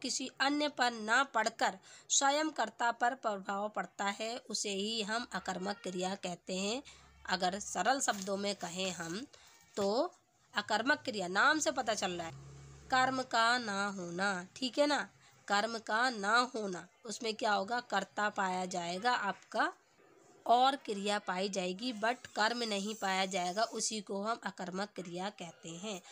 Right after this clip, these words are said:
आप इसको भी इस तरीके से लिखेंगे, ठीक है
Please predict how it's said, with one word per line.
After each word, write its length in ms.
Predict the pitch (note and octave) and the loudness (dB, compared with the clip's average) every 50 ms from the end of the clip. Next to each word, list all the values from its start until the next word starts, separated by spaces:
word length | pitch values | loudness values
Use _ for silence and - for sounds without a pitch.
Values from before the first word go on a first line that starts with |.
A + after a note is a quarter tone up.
| - - - - - | -20 -20 -14 -6 -2
आप 220 | - A3 A3 - - | 0 0 0 0 -2
इसको 340 | C#4 C#4+ - - - C#4 C4 | -4 -2 -2 -2 -2 -4 -4
भी 160 | A3+ C4 C4 - - | -2 -4 -4 -4 -6
इस 160 | C4 A3+ - | -8 -6 -4
तरीके 360 | - A#3 A3 A3 G3+ - G#3+ G#3 | -4 -4 -4 -4 -4 -6 -6 -6
से 140 | - A#3+ | -4 -6
लिखेंगे, 680 | A3+ G#3 F#3+ - G#3 G3+ G#3 G3+ G3 F#3 F#3+ A3+ D4 E4+ - - - - - - - - | -6 -6 -6 -4 -4 -4 -4 -4 -4 -4 -4 -4 -6 -8 -10 -16 -20 -20 -20 -20 -10 -6
ठीक 200 | - C#4 C4+ - | -4 -4 -2 0
है 160 | D#4 B3 A3 | 0 -2 -2